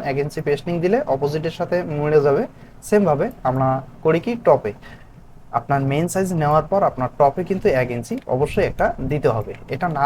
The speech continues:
দিলে কিন্তু আপনার ব্যাগটা একটু এখানে যখন এটা রোপ লাগাবে প্লাস আইলেট লাগাবে এখানে, তখন কিন্তু এটা একদম হালকা হয়ে যাবে, তখন ভারী কিছু জিনিস ব্যাগের মধ্যে ইনপুট করলে এটা ছিঁড়ে যাবে। এজন্য আমাদের এটা অবশ্যই এক ইঞ্চি। ব্যাগ কত বড় হয় হোক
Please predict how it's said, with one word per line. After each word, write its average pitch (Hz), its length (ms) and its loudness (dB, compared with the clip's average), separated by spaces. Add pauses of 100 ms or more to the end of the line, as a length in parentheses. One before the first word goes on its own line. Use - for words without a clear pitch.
দিলে 175 200 0
কিন্তু 196 240 -2
আপনার 120 260 -4
ব্যাগটা 113 320 -4
একটু - 120 -12 (100)
এখানে 143 220 -2 (200)
যখন 127 300 -2
এটা 131 200 0
রোপ 156 140 6 (120)
লাগাবে 123 280 2 (100)
প্লাস 113 180 0 (160)
আইলেট 175 280 2 (100)
লাগাবে 117 340 0
এখানে, 131 200 -6 (420)
তখন 151 280 2
কিন্তু 170 220 -4
এটা 170 120 2 (120)
একদম 143 260 2 (680)
হালকা 156 300 4
হয়ে 117 160 -2
যাবে, 110 140 -4 (120)
তখন 170 200 0 (260)
ভারী 139 260 0
কিছু 170 160 -6 (100)
জিনিস 156 200 -4 (120)
ব্যাগের 131 320 2
মধ্যে 147 200 -2 (120)
ইনপুট 156 240 -6 (100)
করলে 170 220 4 (200)
এটা 165 140 6 (180)
ছিঁড়ে 160 280 4
যাবে। 104 160 -4 (200)
এজন্য 175 280 -2
আমাদের 160 260 0
এটা 151 180 2
অবশ্যই 147 320 -2 (120)
এক 127 160 2
ইঞ্চি। 104 200 -8 (440)
ব্যাগ 156 180 4 (100)
কত 170 120 0 (160)
বড় 151 140 4 (120)
হয় 135 180 2
হোক 139 100 -6